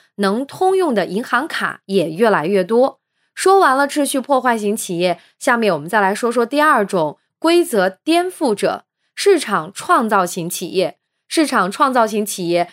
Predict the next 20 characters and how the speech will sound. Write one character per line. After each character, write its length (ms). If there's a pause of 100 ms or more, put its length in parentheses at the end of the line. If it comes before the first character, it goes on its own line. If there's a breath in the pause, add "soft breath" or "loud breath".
(120 loud breath)
并 180
不 60
改 200
变 200
盈 180
利 120
模 240
式， 340 (180)
而 120
是 120
通 200
过 140
创 280
造 280
一 120
款 280
新 240
的 100
产 300
品 320